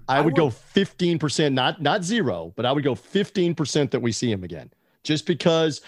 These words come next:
Speaker 1: his belief would be, "Who's giving me twenty million or fifteen million?" The answer's nobody. And what does he have left to prove? The only thing would be,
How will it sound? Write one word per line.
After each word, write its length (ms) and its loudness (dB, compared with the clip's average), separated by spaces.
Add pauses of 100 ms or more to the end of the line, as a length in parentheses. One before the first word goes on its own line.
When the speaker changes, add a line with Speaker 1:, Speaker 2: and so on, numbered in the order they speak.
(140)
Speaker 1:
his 200 2
belief 340 2
would 120 0
be, 240 2 (180)
"Who's 200 2
giving 260 2
me 100 2
twenty 260 0
million 440 2
or 120 -4
fifteen 460 0
million?" 340 0
The 160 -2
answer's 280 -2
nobody. 600 0 (340)
And 180 0
what 100 4
does 120 0
he 60 2
have 160 2
left 180 2
to 60 -4
prove? 420 0
The 220 0
only 320 2
thing 360 2
would 120 0
be, 500 2